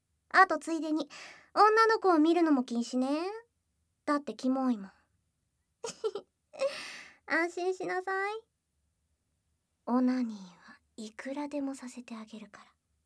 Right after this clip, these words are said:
お前の大好きな秋風ちゃんが、ザーメン便所としてアヘりまくってるとこ、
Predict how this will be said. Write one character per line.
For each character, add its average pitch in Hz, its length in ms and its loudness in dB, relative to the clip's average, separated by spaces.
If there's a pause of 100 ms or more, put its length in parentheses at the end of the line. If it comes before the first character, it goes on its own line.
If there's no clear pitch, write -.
(1080)
お 247 100 4
前 277 360 2
の 269 240 -6 (160)
大 302 100 -4
好 349 60 -8 (380)
き 269 160 -6
な 214 180 -6
秋 - 220 -18
風 269 260 -6
ち 226 160 -12
ゃ - 20 -10
ん 202 140 -16
が、 220 320 -14 (760)
ザ 294 280 2
ー 302 40 0
メ 302 220 2
ン 302 160 2
便 311 280 0
所 285 120 2
と 226 120 -8
し 220 100 -12
て - 240 -8
ア 302 140 -2
ヘ 302 160 -2
り 359 100 -2
ま 359 160 0
く 370 120 -2
っ 370 40 -2
て 262 160 0
る 247 100 -6
と 208 140 -16
こ、 220 140 -18